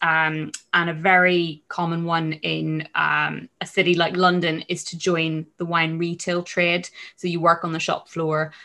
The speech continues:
and you advise customers about wine. So all of those four routes are ways into the industry. Uh, you could join through the marketing route as well.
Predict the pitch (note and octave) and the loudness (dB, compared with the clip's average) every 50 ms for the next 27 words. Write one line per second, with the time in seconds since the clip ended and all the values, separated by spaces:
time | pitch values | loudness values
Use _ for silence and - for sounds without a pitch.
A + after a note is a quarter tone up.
0 | - _ _ - E3 D#3 D3+ D#3 D#3 D#3 D#3 E3 D#3+ D3+ D3+ D3+ - - - F3 | -20 _ _ -4 -2 0 0 0 -2 0 0 0 0 0 -2 -4 -6 -8 -10 -12
1 | - - - E3 E3 D#3+ - - - - - - E3+ D#3+ D#3 D#3 D#3 D#3 D#3 - | -10 -10 -10 -10 -10 -10 -8 -6 -6 -6 -4 -2 -2 -2 -2 -2 -4 -6 -8 -14
2 | - - - - - G3 F#3+ G3 F#3+ F#3 F#3+ E3+ E3 - - - F#3+ F3 E3+ D#3 | -20 -20 -8 -2 2 4 4 4 4 2 -2 -4 -4 -2 2 2 4 4 2 2
3 | D#3 D#3+ D#3+ - - - - - - E3 D#3 D3+ E3+ D#3+ D#3 D#3 D#3 D#3 D#3+ D#3 | 0 -2 -4 -4 -6 -8 -10 -6 -6 -6 -4 -2 0 0 0 -2 -2 -4 -2 -2
4 | D#3 D#3 E3 E3 D#3 - - E3 D#3 E3+ D#3+ D#3 D#3 D#3 D3+ - - - F3 F#3 | -2 -2 -2 -4 -6 -10 -12 -10 -8 -4 -4 -4 -4 -4 -6 -6 -4 -2 0 0
5 | A#3 B3+ - - _ _ _ - - - F#3 F3 E3+ E3 E3 G3 F3+ - G3+ D#3+ | -2 -2 -6 -14 _ _ _ -14 -4 0 2 4 4 4 2 2 0 -2 -2 0
6 | F3+ F3 E3 E3+ - - D#3+ D3+ D#3 E3+ F3+ F#3+ F#3+ G#3 F#3+ F#3+ F#3+ F#3+ F#3+ F#3 | 0 0 0 0 -2 -4 -4 -2 0 2 2 2 2 0 -2 -2 0 0 -2 -2
7 | F3+ D#3+ D3+ - - F3 F3+ F#3+ G#3 G#3+ G#3 - _ | -4 -6 -4 -2 2 4 4 6 4 4 0 -4 _